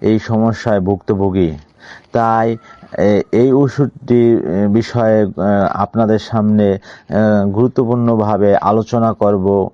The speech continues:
এর পার্শ্ব প্রতিক্রিয়া, আ, সেবনবিধি, কার্যকারিতা ও সতর্কতা সম্পর্কে বিস্তারিত আলোচনা করব। এই ওষুধটির মধ্যে উপাদান আছে হাব্বে, আম্ব, মৌমিয়া, আ, উপাদান। আর এই ওষুধটি প্রস্তুতকারক কোম্পানি,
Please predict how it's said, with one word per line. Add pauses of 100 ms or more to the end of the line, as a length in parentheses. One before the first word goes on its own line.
(160)
এর
পার্শ্ব
প্রতিক্রিয়া, (360)
আ,
সেবনবিধি,
কার্যকারিতা
ও
সতর্কতা
সম্পর্কে
বিস্তারিত
আলোচনা
করব। (500)
এই
ওষুধটির
মধ্যে
উপাদান
আছে
হাব্বে,
আম্ব,
মৌমিয়া, (300)
আ,
উপাদান। (600)
আর
এই
ওষুধটি
প্রস্তুতকারক
কোম্পানি,